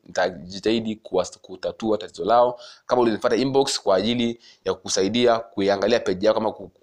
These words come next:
kuandikia tangazo na imechukua muda mrefu, I'm sorry for that, na nisamehe sana, sio kusudi langu, ila tu ni kwa-, ni kwamba watu wamekuwa ni wengi sana.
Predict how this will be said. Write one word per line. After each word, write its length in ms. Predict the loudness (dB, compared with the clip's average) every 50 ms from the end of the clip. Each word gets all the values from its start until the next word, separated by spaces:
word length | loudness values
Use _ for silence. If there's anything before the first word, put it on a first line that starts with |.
| _ _
kuandikia 300 | -2 -2 0 0 -2 0
tangazo 640 | 0 -2 -2 0 2 2 2 2 2 -2 -4 -4 _ _ -20 -20 _ _ _
na 240 | -2 2 2 4 4
imechukua 340 | 2 0 -2 -4 -2 -2 0
muda 160 | 0 2 0
mrefu, 360 | 2 2 0 0 0 0 -4
I'm 220 | -2 -2 -2 -4 -6
sorry 380 | -8 -4 0 2 2 2 2
for 200 | 0 -2 -4 2
that, 360 | 4 4 4 4 2 -4 -6
na 340 | -4 -2 0 2 2 0 -2 -4 -6
nisamehe 340 | -4 -2 0 0 0 0 -2
sana, 360 | 0 0 0 0 0 -4 -6 -8 _
sio 400 | -8 -4 -4 0 2 2 2 2
kusudi 400 | 0 -8 _ -12 -8 -6 -4 0
langu, 220 | 2 2 2 2
ila 140 | 0 0 0
tu 160 | 0 -2 -4
ni 160 | -4 -6 -8
kwa-, 220 | -4 -2 -4 -2 -2
ni 80 | -4
kwamba 160 | -6 -4 -2 -2
watu 160 | -2 -2 -4
wamekuwa 220 | -10 -6 -6 -6
ni 80 | -6 -6
wengi 340 | -8 -10 -10 -10 -10 -8 -8
sana. 400 | -6 -6 -4 -6 -6 -8 -10